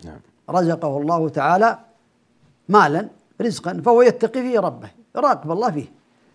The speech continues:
Speaker 2: يعني ما يصرفه إلا في الوجوه التي يحب الله تعالى، ويصل فيه رحمه من هذا المال، ويعلم مع ذلك بأن لله فيه حقاً، فهذا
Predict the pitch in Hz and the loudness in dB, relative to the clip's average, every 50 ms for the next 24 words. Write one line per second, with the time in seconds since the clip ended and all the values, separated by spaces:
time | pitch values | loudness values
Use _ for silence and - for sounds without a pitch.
0 | _ _ _ _ - 147 143 151 165 175 - 165 160 151 - 180 180 180 214 247 | _ _ _ _ -10 -6 -2 0 2 4 4 4 4 2 2 -2 -4 -2 -2 -2
1 | 220 190 202 175 160 165 151 160 214 226 208 - - _ _ _ _ _ _ _ | 0 -2 -2 -2 -2 -2 -2 -2 -4 -4 -6 -8 -12 _ _ _ _ _ _ _
2 | _ _ - 185 175 170 170 190 233 208 208 208 220 208 208 202 180 156 139 185 | _ _ -4 0 2 2 2 2 2 0 0 0 -2 -4 -2 -4 -4 -4 -4 -4
3 | 175 156 160 165 165 165 143 135 143 135 127 120 107 101 - _ _ _ _ _ | -6 -4 -2 -2 -2 -2 -4 -4 -4 -4 -4 -4 -4 -8 -16 _ _ _ _ _
4 | _ _ _ _ _ _ _ _ _ _ _ _ _ _ - 170 214 240 262 208 | _ _ _ _ _ _ _ _ _ _ _ _ _ _ 0 6 8 8 8 6
5 | - 226 214 214 196 196 247 226 214 208 156 - - 131 113 - - _ _ _ | 6 4 4 4 4 4 2 2 2 2 0 -4 -4 -10 -12 -12 -16 _ _ _
6 | _ _ _ _ _ _ _ _ _ _ _ _ _ _ _ _ - 120 123 135 | _ _ _ _ _ _ _ _ _ _ _ _ _ _ _ _ -14 -10 -6 -4
7 | 151 156 160 147 131 117 104 - _ _ _ _ _ _ _ _ _ _ _ _ | -2 -2 -2 -4 -4 -10 -12 -14 _ _ _ _ _ _ _ _ _ _ _ _
8 | _ _ _ _ - 175 214 254 294 311 247 214 220 262 302 330 302 185 180 180 | _ _ _ _ 2 6 10 10 10 10 8 6 4 2 2 2 0 -4 -2 0
9 | 170 180 196 190 226 269 302 302 311 165 - 151 156 202 233 254 240 220 208 196 | 2 2 4 6 6 6 6 4 0 -2 -4 2 4 4 4 4 4 0 0 -2
10 | 185 185 185 190 208 180 175 170 147 160 165 143 - - 117 _ _ - - _ | -2 -2 -2 -2 -2 0 0 0 0 -2 -2 -4 -4 -10 -16 _ _ -20 -20 _
11 | _ _ _ _ _ _ _ _ _ _ _ _ _ _ _ _ _ _ _ _ | _ _ _ _ _ _ _ _ _ _ _ _ _ _ _ _ _ _ _ _
12 | _ _ _ _ - 160 160 170 170 151 139 143 139 135 127 | _ _ _ _ -4 0 0 0 0 0 -2 -4 -6 -8 -10